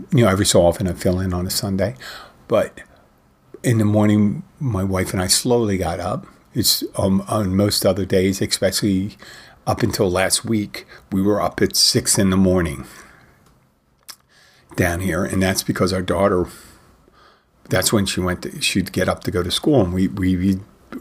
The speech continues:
we would get up, drink our coffee, make some breakfast. Either the daughter would drive in by herself or my wife would drive her.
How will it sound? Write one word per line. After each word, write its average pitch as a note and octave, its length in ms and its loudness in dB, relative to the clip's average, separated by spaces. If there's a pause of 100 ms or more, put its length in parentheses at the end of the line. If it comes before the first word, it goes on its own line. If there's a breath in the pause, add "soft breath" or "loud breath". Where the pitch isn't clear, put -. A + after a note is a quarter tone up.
(140)
we G#2 260 4
would G2+ 180 4
get F#2 160 4
up, E2+ 300 -4
drink F2 240 -4
our F2 80 2
coffee, E2 480 -2
make F2+ 240 -4
some E2+ 180 -2
breakfast. E2+ 500 0 (400 loud breath)
Either F#2 340 0 (180)
the G#2 80 -2
daughter F#2+ 300 0
would F2+ 100 -2
drive F2 260 -2
in F2 140 -6
by E2 120 -2
herself - 460 -2
or - 40 -6
my F2+ 160 -4
wife E2 300 -6
would E2+ 100 -8
drive D#2+ 260 -4
her. F2 180 -8